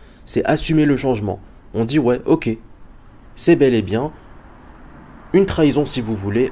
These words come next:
un changement d'histoire. Et ben du coup, vous l'acceptez. Puisque de toute façon, l'histoire racontée sera à peu près la même. Oui, elle sera un peu changée, c'est vrai. Effectivement, ils se ressemblent pas, ils, ils ne se ressembleront pas tous eth-, ethniquement.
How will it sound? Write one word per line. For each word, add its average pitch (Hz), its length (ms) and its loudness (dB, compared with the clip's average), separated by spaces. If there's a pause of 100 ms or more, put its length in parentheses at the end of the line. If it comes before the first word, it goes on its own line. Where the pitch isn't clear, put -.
un 175 140 0
changement 123 360 -2
d'histoire. 104 520 -6 (100)
Et 143 80 4
ben 151 140 4
du 127 120 -2
coup, - 240 -10 (120)
vous 95 100 -4
l'acceptez. 135 560 -2 (960)
Puisque 127 340 0
de 113 100 -6
toute 117 180 -8
façon, 113 340 -2
l'histoire 147 560 2 (360)
racontée 151 680 -2 (320)
sera - 360 -2
à 110 80 -2
peu 127 120 0
près 123 200 -6
la 120 140 0
même. 151 260 0
Oui, 131 180 0
elle 127 100 4
sera - 180 -6
un 113 80 -2
peu 107 140 -4
changée, 107 340 -4
c'est 110 200 -4
vrai. 143 260 -2 (340)
Effectivement, 117 500 -2
ils 123 100 0
se - 120 -8
ressemblent 110 320 -4
pas, 117 140 -2 (180)
ils, 104 300 -10
ils 117 100 -4
ne 127 80 -2
se 123 160 -4
ressembleront 113 540 -2
pas 113 140 -2
tous - 280 -12
eth-, 107 260 -4
ethniquement. 139 580 -4